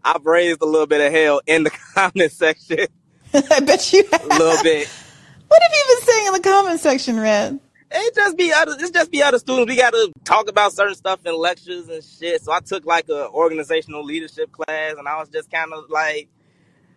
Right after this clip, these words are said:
Speaker 1: Oh my God. It was, it was funny. I remember the biggest one I got was just, like, questions everybody, it was, like, questioning everybody's integrity, and it was just like, "Okay, so I don't know how into politics anybody here is, but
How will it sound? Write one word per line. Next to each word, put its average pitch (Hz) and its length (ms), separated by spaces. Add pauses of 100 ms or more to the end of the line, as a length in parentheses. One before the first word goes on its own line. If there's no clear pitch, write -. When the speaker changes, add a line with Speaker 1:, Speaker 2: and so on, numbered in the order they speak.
(540)
Speaker 1:
Oh 180 240
my 120 120
God. 117 460 (180)
It 151 120
was, 147 480
it 165 100
was 156 160
funny. 143 220
I 139 40
remember 151 260
the 127 80
biggest 151 360
one 147 180
I 139 80
got 135 300
was 131 160
just, 123 320
like, 117 400 (520)
questions 143 500
everybody, 139 480
it 139 60
was, 156 140
like, 143 180
questioning 147 360
everybody's 139 420
integrity, 131 560
and 123 80
it 127 60
was 127 140
just 131 220
like, 123 320 (720)
"Okay, 139 480
so 131 760 (600)
I 143 80
don't 180 140
know 175 140
how 165 160
into 156 160
politics 151 480
anybody 131 720
here 151 340
is, 147 420
but 120 480